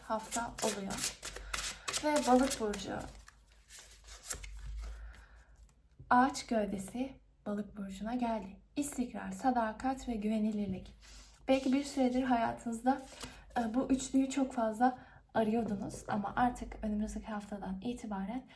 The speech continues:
hayatınıza bir istikrar geliyor. E, diğer insanlardan da ister arkadaşlık olsun, ister kalbinizdeki kişi için dinliyor olun. O sadakati görüyorsunuz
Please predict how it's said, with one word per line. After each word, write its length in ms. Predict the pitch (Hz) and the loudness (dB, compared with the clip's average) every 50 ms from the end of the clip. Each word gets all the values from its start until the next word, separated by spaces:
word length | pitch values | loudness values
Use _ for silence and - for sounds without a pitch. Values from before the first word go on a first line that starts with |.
| - - - - | -20 -20 -20 -4
hayatınıza 600 | - 269 262 254 233 220 - 220 208 190 202 190 | 6 8 8 8 8 6 2 -2 -4 -4 -4 -4
bir 240 | 190 185 190 190 190 | -4 -6 -6 -6 -8
istikrar 600 | 220 - - - - 233 - - - 233 233 233 | -6 -6 -6 -6 -6 -8 -8 -6 -6 -6 -6 -6
geliyor. 500 | 226 233 226 220 220 226 226 226 226 220 - - - - - - - - - - - - | -4 -4 -4 -4 -2 -2 -4 -4 -4 -6 -12 -18 -20 -20 -20 -20 -18 -18 -18 -14 -6 -4
E, 360 | 247 226 226 226 220 220 220 214 214 214 214 214 - - - - _ _ _ - _ _ _ _ _ _ _ _ _ _ _ _ - _ _ _ _ _ _ _ _ - - | -2 0 0 -2 -2 -4 -4 -4 -4 -6 -6 -6 -10 -14 -18 -20 _ _ _ -20 _ _ _ _ _ _ _ _ _ _ _ _ -20 _ _ _ _ _ _ _ _ -6 4
diğer 300 | 233 247 247 233 226 214 | 6 6 6 6 4 0
insanlardan 840 | 220 220 - - 233 226 214 214 208 208 202 208 220 220 214 196 | -2 -4 -2 -2 -2 0 0 0 -2 -2 -2 -2 -2 -2 -2 -2
da 220 | 190 190 190 190 190 - - - - - _ - - | 0 -2 -2 -2 -6 -10 -16 -20 -20 -20 _ -12 -10
ister 320 | 247 - - 226 226 - - | -2 2 4 4 4 4 4
arkadaşlık 680 | 220 214 220 - 254 226 226 226 226 - - - - | 2 2 2 0 0 0 0 -2 -2 -4 -8 -6 -6
olsun, 420 | 233 220 226 - - 220 220 226 - - - - - - - - | -6 -6 -6 -8 -10 -10 -12 -12 -14 -16 -20 -20 -20 -20 -20 -14
ister 340 | - - - 254 233 233 233 | -12 -2 -2 0 0 0 0
kalbinizdeki 680 | 233 254 240 226 220 220 220 208 214 226 220 - - - | 4 4 6 6 4 2 -2 -2 -2 -6 -6 -6 -14 -14
kişi 260 | - - - - 233 | -12 -12 -8 -8 -8
için 300 | 214 - - 214 202 190 | -8 -6 -4 -4 -2 -2
dinliyor 380 | 202 202 196 190 190 190 190 | -2 -2 0 0 0 0 0
olun. 280 | 190 185 190 254 - - - - - - - - _ _ - | -2 -4 -4 -6 -8 -10 -16 -20 -20 -20 -20 -20 _ _ 2
O 140 | 262 254 254 | 2 2 4
sadakati 840 | 254 - - 269 254 254 240 233 240 - - 247 247 - 262 247 | 2 4 4 6 8 8 6 6 2 -2 -6 -6 -4 -4 -6 -4
görüyorsunuz 880 | 226 226 220 214 214 208 208 208 - - 196 190 208 202 - - - | 0 0 0 0 0 -2 -2 -6 -8 -6 -6 -6 -6 -6 -10 -14 -18